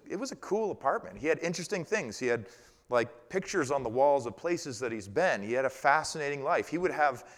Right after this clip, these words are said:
professors over at his house for Bible studies, and he was, like, just a couple years older than me. He was,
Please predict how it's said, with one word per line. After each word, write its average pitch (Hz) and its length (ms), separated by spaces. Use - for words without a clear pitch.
professors 139 720
over 143 300
at 113 80
his 139 180
house 160 360
for 117 160
Bible 127 320
studies, 101 480
and 110 100
he 139 140
was, 123 200
like, 113 160
just - 200
a 110 40
couple 135 280
years 131 340
older 151 300
than 151 200
me. 143 380
He 117 100
was, 110 440